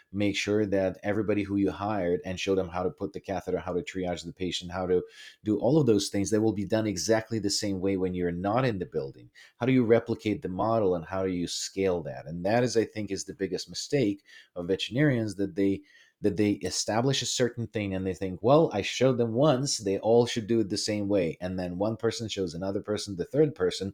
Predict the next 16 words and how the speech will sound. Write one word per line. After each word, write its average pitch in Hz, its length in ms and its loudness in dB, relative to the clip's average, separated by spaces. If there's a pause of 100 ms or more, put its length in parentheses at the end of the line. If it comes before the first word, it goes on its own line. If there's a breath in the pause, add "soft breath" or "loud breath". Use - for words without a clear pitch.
(200 loud breath)
and 101 100 -4
it's 95 140 -2
a 92 40 -10
completely 107 440 -2
different 95 280 -4
process. 117 460 -2
And 101 140 -4
along 104 240 0
the 98 80 0
way, 98 120 4
they 90 120 0
adopt 87 400 -2
their 139 260 2
own 85 280 -4
things 85 340 -6
and 82 260 -8